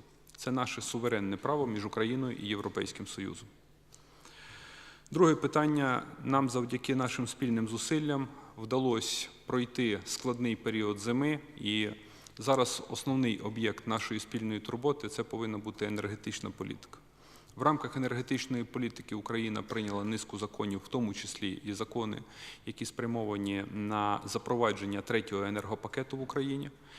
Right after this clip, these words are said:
І ми хочемо бачити наших європейських друзів і партнерів як акціонерів української газотранспортної системи.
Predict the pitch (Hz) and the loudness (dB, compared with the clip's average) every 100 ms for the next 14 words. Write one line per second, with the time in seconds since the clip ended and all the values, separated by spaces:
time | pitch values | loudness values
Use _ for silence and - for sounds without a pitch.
0 | - - - - 120 143 135 - 131 - | -14 -14 -14 -2 4 4 4 4 4 4
1 | 135 120 113 104 - 117 - 113 110 127 | -2 2 4 4 0 -4 -2 0 4 2
2 | - 123 - 113 107 107 117 120 117 127 | 2 -2 -2 -2 0 0 2 0 0 -4
3 | 113 110 107 98 110 - 113 - 117 - | -4 -2 -2 -2 -4 -4 -4 0 0 0
4 | 104 101 104 110 110 113 120 - 147 - | 0 2 0 -2 0 2 2 2 0 0
5 | - 151 139 131 107 98 98 113 - - | 0 2 4 4 4 4 2 0 -4 -14
6 | - - - - 113 - 110 110 120 - | -16 -20 -18 -6 -4 2 4 4 2 2
7 | 143 131 110 101 98 104 101 - 110 113 | 2 2 2 -2 2 4 4 2 -2 -2
8 | 110 104 107 - 92 | -4 -4 -8 -6 -6